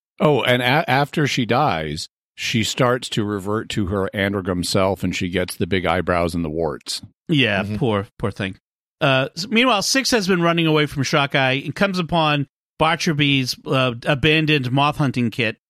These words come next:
Speaker 2: and, uh, finds it the convenient cyanide crystals, which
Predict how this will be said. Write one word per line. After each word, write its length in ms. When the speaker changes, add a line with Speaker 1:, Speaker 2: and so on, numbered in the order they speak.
Speaker 2:
and, 440
uh, 240
finds 520
it 180
the 160
convenient 540
cyanide 640
crystals, 580
which 280